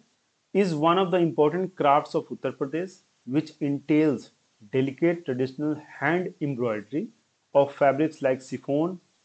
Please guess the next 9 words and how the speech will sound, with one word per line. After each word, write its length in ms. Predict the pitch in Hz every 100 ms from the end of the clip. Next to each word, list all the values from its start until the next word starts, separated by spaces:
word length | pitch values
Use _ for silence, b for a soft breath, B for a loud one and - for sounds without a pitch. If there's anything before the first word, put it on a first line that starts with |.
| -
muslin, 480 | 127 135 - 160 180 175 _ _ _ _ _ _ _
organza, 640 | 151 143 120 135 143 151 156 160 _ _ -
organdie 680 | 127 123 131 139 139 156 156 _
and 220 | 127 135 139
silk, 340 | - 151 - _ _ _ _ _ _ _ -
ठीक 140 | 156
है। 140 | 277 - _ _ _ _ _ _ _ _ _ _ _ _ _ _ -
ऐसा 320 | 160 - 214
एक 200 | 190 190